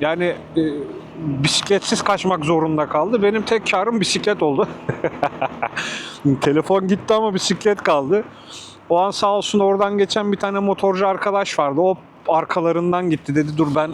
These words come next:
e, yakalayabilirsem yakalayıp geleceğim. Burada beni bekle." dedi. Gittiğinde parka girmişlerdi. Çocuk da motorla parka giremedi maalesef. Ee, ben bir böyle beş altı dakikaya yakın boğuştum.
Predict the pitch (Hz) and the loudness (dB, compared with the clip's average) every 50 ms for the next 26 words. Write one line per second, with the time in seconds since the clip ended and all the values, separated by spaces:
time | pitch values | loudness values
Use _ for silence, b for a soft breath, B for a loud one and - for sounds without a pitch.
0 | 127 - 143 139 135 135 139 135 131 131 127 127 127 127 123 110 - - - - | -2 0 2 2 2 2 2 2 2 2 2 2 2 2 2 0 -4 -6 -10 -10
1 | - - - - 277 156 - - - 170 156 170 165 156 165 175 170 - - 175 | -10 -10 -8 -2 -2 -2 0 0 0 0 2 0 0 2 0 0 0 0 -2 -2
2 | 165 160 165 160 - 170 160 160 156 156 - 160 156 160 147 160 156 156 156 147 | -2 -2 -2 0 0 0 0 0 0 0 0 0 0 2 2 0 0 0 2 2
3 | 156 151 160 151 156 160 175 180 165 160 147 143 143 123 117 117 123 151 180 202 | 2 2 2 2 2 2 2 2 0 0 0 2 0 2 2 4 2 2 2 0
4 | - - B B B B B B B B B - - - - - - - - B | -2 -8 B B B B B B B B B -18 -18 -18 -18 -18 -16 -14 -14 B
5 | B B B B B - 139 175 165 - 202 196 202 190 185 180 226 247 247 220 | B B B B B -2 0 0 0 2 2 2 2 2 2 2 2 2 0 0
6 | - - 208 202 202 - 233 226 196 190 170 160 139 - - 156 151 175 226 233 | 0 2 2 2 2 0 -2 0 0 2 2 2 0 0 0 0 0 0 -2 -2
7 | - 196 185 202 - - 208 208 214 208 208 - 185 170 220 226 - 196 175 185 | 0 0 0 -2 -2 -2 0 0 0 -2 0 0 0 2 0 0 0 0 0 0
8 | - 208 196 185 190 202 202 185 156 135 131 127 117 117 113 113 - - 240 233 | 0 0 0 2 2 2 0 0 0 0 0 0 0 0 -2 -4 -2 -2 -4 -4
9 | - - - B B B B B B B B B B B B B 120 123 123 120 | -4 -16 -20 B B B B B B B B B B B B B 2 2 4 4
10 | 123 120 120 120 120 117 120 117 117 117 117 117 113 110 120 127 147 170 190 214 | 4 4 4 4 4 4 4 4 4 4 4 2 2 0 0 0 -2 0 0 0
11 | 214 214 202 214 214 220 202 196 202 214 208 - - 214 214 208 - 220 226 214 | 0 2 2 2 2 2 2 0 0 0 0 0 0 0 0 0 0 0 0 0
12 | - - - 214 208 196 202 196 - - 247 220 202 214 202 180 143 - - - | -2 0 0 0 2 2 0 0 0 0 0 4 4 4 4 4 0 -4 -4 -4
13 | 175 208 | -4 -4